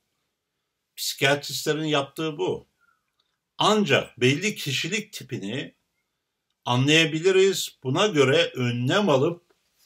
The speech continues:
koruyabiliriz. En azından çocuğu koruruz. Birinci kural şu, erkek çocuklar kız çocuklardan daha çok tacize uğruyor.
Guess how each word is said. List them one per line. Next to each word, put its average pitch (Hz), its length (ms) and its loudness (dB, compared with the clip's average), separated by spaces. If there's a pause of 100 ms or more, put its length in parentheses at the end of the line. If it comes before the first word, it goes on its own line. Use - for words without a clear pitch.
koruyabiliriz. 143 960 2
En 143 140 -2
azından 175 580 0
çocuğu 143 500 -2
koruruz. 78 760 -8 (1600)
Birinci 220 540 0
kural 180 400 4
şu, 101 580 -4 (880)
erkek 143 540 0
çocuklar 165 840 0
kız 208 320 -6
çocuklardan 127 1120 -2
daha 127 260 -2
çok 131 260 -10
tacize 73 600 -12
uğruyor. - 400 -20